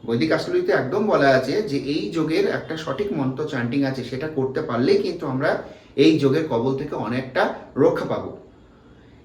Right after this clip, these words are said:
এবার এখানে একটা কথা বলে রাখি যে এই যে, আহ, পিশাচ যোগ তৈরি হয়েছে, তার সঙ্গে আর একটা বিষয় কিন্তু এখানে ফ্যাক্ট, সেটা হচ্ছে কুম্ভ রাশির ক্ষেত্রে, কুম্ভ রাশির ক্ষেত্রে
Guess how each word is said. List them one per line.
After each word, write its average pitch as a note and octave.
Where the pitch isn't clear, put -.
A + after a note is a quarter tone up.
এবার B3
এখানে C#4
একটা B3+
কথা D#3+
বলে B2+
রাখি -
যে A#3+
এই C#4
যে, G#3+
আহ, E3
পিশাচ B3
যোগ G#3+
তৈরি G3+
হয়েছে, D#3
তার E3
সঙ্গে G#3+
আর G3
একটা A3
বিষয় G3
কিন্তু E3+
এখানে C#3+
ফ্যাক্ট, -
সেটা A3
হচ্ছে A3+
কুম্ভ E3
রাশির -
ক্ষেত্রে, A2+
কুম্ভ E3
রাশির A#3
ক্ষেত্রে B3